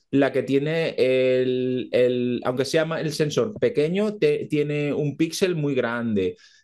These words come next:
la que tiene un full well, una captación muy bestia para poder hacer el sol.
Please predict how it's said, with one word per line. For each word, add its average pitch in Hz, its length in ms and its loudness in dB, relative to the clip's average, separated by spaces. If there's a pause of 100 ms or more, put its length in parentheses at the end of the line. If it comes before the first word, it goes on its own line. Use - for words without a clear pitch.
la 123 120 4
que 131 100 0
tiene 156 180 0
un 175 100 0
full 156 240 4
well, 170 540 4
una 139 460 0
captación 147 520 0
muy 147 340 2
bestia 143 380 2
para 143 220 0
poder 131 220 2
hacer 147 260 -2
el 151 120 -2
sol. 123 400 2